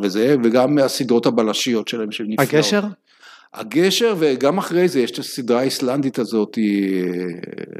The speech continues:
Speaker 1: רק לראות את איסלנד בחורף, זה
Speaker 2: כן,
Speaker 1: כבר
Speaker 2: כן.
Speaker 1: אתה
Speaker 2: אה, לקראת סיום,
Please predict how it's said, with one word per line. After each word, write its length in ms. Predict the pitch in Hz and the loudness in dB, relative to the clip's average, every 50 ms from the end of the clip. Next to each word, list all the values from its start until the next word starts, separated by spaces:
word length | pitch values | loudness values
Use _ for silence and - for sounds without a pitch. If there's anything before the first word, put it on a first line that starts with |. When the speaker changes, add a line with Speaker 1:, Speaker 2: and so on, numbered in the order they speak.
| - - _ _ _ _ - - | -18 -18 _ _ _ _ -12 -6
Speaker 1:
רק 180 | - 160 160 214 | -4 -2 0 2
לראות 240 | 202 185 190 190 196 | 2 2 2 2 0
את 120 | 185 180 | -2 0
איסלנד 460 | 170 175 175 - - 147 117 104 101 | 2 2 2 2 2 0 0 0 -2
בחורף, 460 | 104 98 - 131 135 135 139 120 107 | -4 -6 -4 -6 -6 -4 -4 -6 -6
זה 160 | - - 98 98 | -8 -10 -4 -2
Speaker 2:
כן, 260 | 143 139 135 127 120 110 | 0 0 0 0 -2 -4
Speaker 1:
כבר 300 | 98 - 131 120 120 117 | -4 -2 -2 -2 -2 -6
Speaker 2:
כן. 60 | 113 117 | -8 -10
Speaker 1:
אתה 100 | - 95 82 82 - - - - _ _ _ _ 202 220 175 - _ - | -12 -14 -14 -14 -14 -14 -14 -16 _ _ _ _ -6 -6 -6 -8 _ -2
Speaker 2:
אה, 320 | - 151 156 165 170 170 170 | 2 4 4 6 4 4 4
לקראת 300 | 165 165 - - 226 226 | 2 0 2 2 2 2
סיום, 400 | - - 233 233 226 226 240 247 | 2 2 2 2 2 2 0 -6